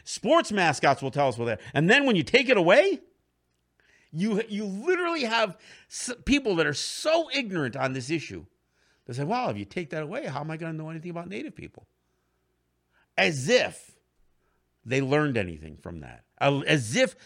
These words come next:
any part of being a sports mascot teaches you something about, <laughs> uh, uh, you know, a-, about those de-, dehumanized objects.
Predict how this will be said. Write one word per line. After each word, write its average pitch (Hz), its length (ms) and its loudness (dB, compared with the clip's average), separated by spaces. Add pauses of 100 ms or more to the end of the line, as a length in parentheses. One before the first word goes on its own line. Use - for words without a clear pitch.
(320)
any 277 460 2
part - 640 2 (220)
of 120 180 -2
being 196 220 2
a 156 100 2
sports 170 480 -2
mascot 139 640 -2 (640)
teaches 165 480 0
you 127 120 -4
something 151 400 0
about, 120 500 2
<laughs> - 100 -18
uh, 113 40 -8 (160)
uh, - 280 -12 (120)
you 165 100 -4
know, 147 60 -4 (260)
a-, 147 60 0
about 139 340 0
those 135 300 0 (560)
de-, 143 400 0
dehumanized 143 640 0
objects. 87 600 -4